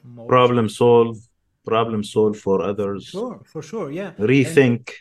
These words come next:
Speaker 1: And for sure, absolutely. And you have to be
Speaker 2: Interesting.
Speaker 1: inventive because every time y-, you, the, the, the student can be different. You know, a different day, it's, uh, from different environment with a different background of different, uh,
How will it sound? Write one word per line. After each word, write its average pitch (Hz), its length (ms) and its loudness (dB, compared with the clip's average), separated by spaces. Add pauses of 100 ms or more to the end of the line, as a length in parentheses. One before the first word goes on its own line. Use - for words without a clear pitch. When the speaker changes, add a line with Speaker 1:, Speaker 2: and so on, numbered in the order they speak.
(340)
Speaker 1:
And - 400 -10
for - 100 -20
sure, 208 220 -18 (640)
absolutely. 160 440 -14
And 165 120 -4
you 156 80 -8
have 104 160 -2
to 196 60 -10
be 214 100 -8
Speaker 2:
Interesting. 202 140 -10 (100)
Speaker 1:
inventive 165 280 -12
because 170 460 -10
every 196 220 -10
time 160 300 -12
y-, 143 260 -20
you, 147 120 -14
the, 143 260 -16
the, 131 580 -18 (1040)
the 127 140 -20
student 160 340 -12
can 185 140 -10
be 139 160 -14
different. 135 560 -16 (180)
You 139 140 -18
know, 151 160 -12
a 131 60 -12
different 147 320 -18
day, 165 180 -10
it's, 127 160 -16
uh, 139 360 -20 (1600)
from 123 200 -16
different 135 360 -16
environment 135 580 -10
with 123 160 -16
a 117 40 -20
different 123 380 -18
background 127 680 -14
of 117 320 -20
different, 139 560 -20
uh, 113 960 -14